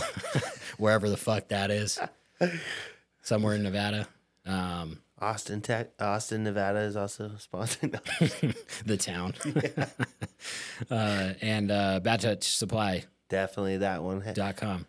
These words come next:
Speaker 2: there's all kinds of items on that one, and I'm just waiting for one of you guys to buy the mystery glove because you never know what you're gonna get, and that's the key to it. It's still up there.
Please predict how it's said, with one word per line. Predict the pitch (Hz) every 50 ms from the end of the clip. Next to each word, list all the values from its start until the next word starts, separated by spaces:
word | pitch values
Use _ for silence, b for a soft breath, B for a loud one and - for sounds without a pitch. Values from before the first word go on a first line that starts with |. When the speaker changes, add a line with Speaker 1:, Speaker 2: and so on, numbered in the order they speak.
| _ _ _
Speaker 2:
there's | 107 104 104
all | 117 117 120
kinds | 120 - - 120 113 113 107 104
of | 101 95
items | 95 95 101 101 95
on | 101 98 101
that | 104 101 95 85
one, | 92 98 101 101
and | 101 98 98 95 - -
I'm | 87 104
just | 107 110 - -
waiting | 110 101 87 92
for | - - 101
one | 101 101 101
of | 104
you | 104 101
guys | 98 104 104 107 104 98
to | - -
buy | - 101 98 101
the | 98 98
mystery | 101 107 110 - - - 104 104
glove | 98 104 101 98 101 98 98 95
because | 101 104 98 - - 98 95 95 98 95 90 - - - - - - - _ _ _ _ _ _ _ _ _ _
you | _ 104 104
never | 104 107 107 107
know | 107 107 107 110
what | 113 110
you're | 107 110 113
gonna | 117 113 110
get, | 110 127 127 127 -
and | - -
that's | 98 101 - -
the | - 101
key | - - 117 110
to | 107 - - 127 120 113
it. | 101 64
It's | 82 -
still | - - 104 101 101 107
up | 107 -
there. | - 90 85 90 -